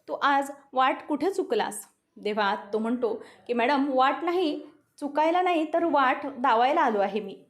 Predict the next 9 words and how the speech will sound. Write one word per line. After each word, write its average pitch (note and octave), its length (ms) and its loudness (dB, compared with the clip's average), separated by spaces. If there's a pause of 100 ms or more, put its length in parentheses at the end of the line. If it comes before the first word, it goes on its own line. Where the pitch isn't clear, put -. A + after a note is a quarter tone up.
(280)
असं G#3+ 240 -4
म्हटल्यावर A3 440 -2
नित्या A#3+ 280 -2
बघत C4 320 0
राहते. C4 400 -4 (260)
पुढच्या B3 260 -2
भागामध्ये A#3 500 0
नित्या C#4 400 0
आणि B3+ 480 0